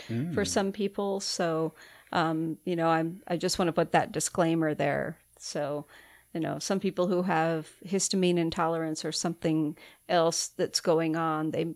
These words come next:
Speaker 1: there are certain probiotics that are not good for
Speaker 2: And
Speaker 1: them. So
Speaker 2: Hmm, okay.
Speaker 1: you have to be careful. That's why I say it's all individualized.
Speaker 2: Right,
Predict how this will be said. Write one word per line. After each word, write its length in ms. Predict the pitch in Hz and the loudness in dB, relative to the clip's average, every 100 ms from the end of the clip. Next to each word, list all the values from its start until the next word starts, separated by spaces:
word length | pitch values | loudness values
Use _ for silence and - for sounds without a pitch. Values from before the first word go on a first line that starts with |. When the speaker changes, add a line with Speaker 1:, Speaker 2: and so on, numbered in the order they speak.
| - | -10
Speaker 1:
there 360 | 160 170 165 165 | -4 0 2 4
are 180 | 175 | 4
certain 320 | 175 - 202 170 | 2 0 -2 0
probiotics 640 | 190 160 160 160 156 - | 0 2 2 2 2 -2
that 100 | 170 | -2
are 100 | 160 | 0
not 480 | 156 147 147 147 - | 0 0 0 -2 -4
good 360 | - - 139 135 - - - - | -6 -6 -6 -12 -18 -20 -20 -20
for 180 | - 160 | -2 0
Speaker 2:
And 80 | 123 | 2
Speaker 1:
them. 420 | 151 139 143 165 | 0 -2 -6 -8
So 440 | - - 156 101 85 - | -6 -2 0 0 -6 -12
Speaker 2:
Hmm, 80 | - | -10
okay. 200 | 110 104 | -8 -6
Speaker 1:
you 60 | 101 | -2
have 120 | 185 | 0
to 100 | - | -2
be 120 | 156 | -4
careful. 460 | 156 - 151 - - | -4 -4 -6 -6 -4
That's 240 | 180 175 | -2 0
why 80 | 202 | 2
I 60 | 175 | 2
say 240 | - 170 | 2 2
it's 240 | 147 - - | 2 -2 -2
all 300 | - 170 170 | 2 2 2
individualized. 1120 | 170 165 165 156 160 143 143 143 160 - - _ | 0 -2 -4 -4 -6 -6 -6 -8 -8 -12 -16 _
Speaker 2:
Right, 640 | 92 90 - - - - | -16 -14 -12 -12 -12 -12